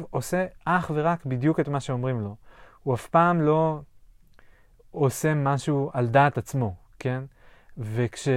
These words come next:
אמ, יש באג, זה בגלל שמישהו תכנת באג, כאילו... זה כ-, זה כאילו שמישהו הת-, כאילו,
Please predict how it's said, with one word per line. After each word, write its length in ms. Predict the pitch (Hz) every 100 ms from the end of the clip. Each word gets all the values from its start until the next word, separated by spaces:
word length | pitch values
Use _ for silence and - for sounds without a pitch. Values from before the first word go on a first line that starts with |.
| 123 120 127 - -
אמ, 560 | 120 117 117 113 110 107 _ _ _ _ - - - _ _
יש 340 | 131 139 190 -
באג, 360 | 160 233 156
זה 180 | 143 135
בגלל 360 | 127 131 165 180 - 147 135 139 - _ - - - - - - - 135
שמישהו 400 | 139 165 185 170
תכנת 760 | - 147 170 226 214 - - - - - - - - - - - -
באג, 420 | 123 170 196 110 104 -
כאילו... 400 | 143 170 170 165 - - - - - - - _ - - - - _ _ - - - - - -
זה 220 | 143 127 131
כ-, 160 | 170 -
זה 180 | 131 135
כאילו 500 | - 185 233 247 208
שמישהו 460 | 185 185 190 226
הת-, 260 | 190 156 - - -
כאילו, 340 | - 170 185